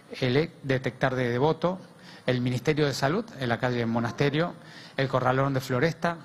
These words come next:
el Museo Larreta, el Palacio Lezama y el Hospital Subizarreta. Ahora les voy a dar el, el link donde pueden ubicar cada uno de ellos, pedir turno y ubicarse, eh, cuál es la dirección exacta de cada uno.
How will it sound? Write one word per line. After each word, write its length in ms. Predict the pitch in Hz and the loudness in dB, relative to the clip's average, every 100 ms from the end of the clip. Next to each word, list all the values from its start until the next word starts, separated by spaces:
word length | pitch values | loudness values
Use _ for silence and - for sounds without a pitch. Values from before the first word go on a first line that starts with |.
| - | -8
el 140 | - 127 | -2 0
Museo 320 | 131 - 135 | 2 2 2
Larreta, 560 | 123 131 160 160 151 - | 2 2 0 0 -4 -4
el 160 | 135 127 | -4 -2
Palacio 380 | - 139 135 131 | 0 0 2 0
Lezama 500 | 123 156 160 160 156 - | 0 0 0 0 -2 -2
y 60 | 139 | 0
el 60 | |
Hospital 360 | 127 131 123 139 | 0 0 0 0
Subizarreta. 760 | 135 135 131 151 190 175 170 - - | 0 -2 0 0 0 -2 -4 -4 0
Ahora 180 | 143 135 | 2 2
les 80 | |
voy 100 | 131 | 2
a 80 | 139 | 2
dar 100 | 127 - - - - - - | 0 -8 -16 -18 -12 -10 0
el, 220 | 127 139 | 0 2
el 220 | 135 123 | 0 2
link 260 | 143 156 - - | 4 2 -2 -6
donde 260 | 127 123 113 | -2 -2 0
pueden 300 | 143 135 127 | 2 2 0
ubicar 400 | 117 113 135 127 | -2 0 0 2
cada 180 | 127 | 0
uno 200 | 127 127 | 2 2
de 180 | 120 147 | 2 2
ellos, 340 | 147 151 139 - - - - | 2 0 -2 -8 -18 -20 -4
pedir 300 | 123 123 123 | 0 0 0
turno 480 | 147 151 147 147 147 | 2 2 4 2 2
y 460 | 135 117 117 131 123 | 0 0 0 -2 -6
ubicarse, 720 | 131 123 120 139 127 139 127 117 | -2 -2 2 0 2 -2 -2 -2
eh, 60 | |
cuál 160 | 110 135 | 0 0
es 40 | |
la 60 | 131 | 2
dirección 340 | 120 120 135 | 0 -2 0
exacta 340 | 127 135 131 120 | 0 0 0 0
de 60 | |
cada 200 | 117 127 | 2 2
uno. 320 | 143 180 220 | 2 2 0